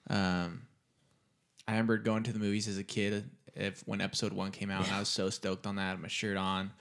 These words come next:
and it was just, uh, to me, it was, like, my first Star Wars experience. And at the time, I really didn't know how big of a deal it was either. Like, I didn't understand the bigness of Star Wars, and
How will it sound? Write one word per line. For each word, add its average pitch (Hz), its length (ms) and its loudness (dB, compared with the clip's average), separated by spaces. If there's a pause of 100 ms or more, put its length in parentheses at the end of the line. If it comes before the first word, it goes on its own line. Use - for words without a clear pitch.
(300)
and 101 100 -6
it 95 40 0
was 92 120 -2
just, - 400 -4
uh, 85 220 -2 (960)
to 135 120 2
me, 113 220 6
it 110 40 6
was, 104 100 0
like, 104 140 -2
my 101 80 -2
first 101 340 -2
Star 98 200 0
Wars 101 260 -2
experience. 104 760 -2 (400)
And 127 100 2
at 135 180 8
the 147 60 4
time, 147 220 6
I 139 40 6
really 127 200 4
didn't 113 140 2
know 110 60 0
how 113 120 0
big 104 200 0
of 101 80 -4
a 95 40 -4
deal 95 280 -2
it 101 40 0
was 110 240 0
either. 107 380 0
Like, 107 100 -2
I 107 40 0
didn't 104 280 -6
understand 98 460 -8
the 87 140 -6 (320)
bigness 98 500 -6
of 71 100 -10
Star 95 320 -4
Wars, 95 420 -2
and - 200 -12